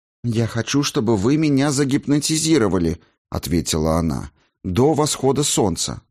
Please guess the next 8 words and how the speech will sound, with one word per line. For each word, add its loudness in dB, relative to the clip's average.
Похоже, 0
я 0
смогу 0
кое-что 0
рассказать. -4
Скорее, 2
времени 2
мало». 0